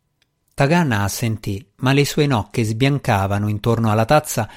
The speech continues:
come se fosse sul punto di frantumarla, tormentato dal pensiero del proprio fallimento. Un altro effetto del Typhoon, come il testosterone, amplificava l'aggressività.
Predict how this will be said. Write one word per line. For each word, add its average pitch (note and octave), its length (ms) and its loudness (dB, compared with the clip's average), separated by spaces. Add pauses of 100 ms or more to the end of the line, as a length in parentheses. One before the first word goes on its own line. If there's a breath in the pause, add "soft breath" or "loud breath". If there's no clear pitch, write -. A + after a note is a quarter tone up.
(200 loud breath)
come F#3+ 200 4
se F3 140 0
fosse F#3+ 340 -2
sul F3+ 200 0
punto A3 280 0
di C#3+ 140 2
frantumarla, G2 800 -2 (240 soft breath)
tormentato A#2+ 640 2
dal A2+ 180 2
pensiero C3 600 2
del G2+ 180 -2
proprio A2 320 0
fallimento. G2 720 -4 (1700)
Un G3 180 2
altro D#3+ 300 2
effetto B2 440 0
del A2 220 0
Typhoon, G#2+ 720 -2 (120)
come C3+ 280 2
il A2+ 120 -4
testosterone, C#3+ 920 0 (160)
amplificava F3 640 4
l'aggressività. E3 800 0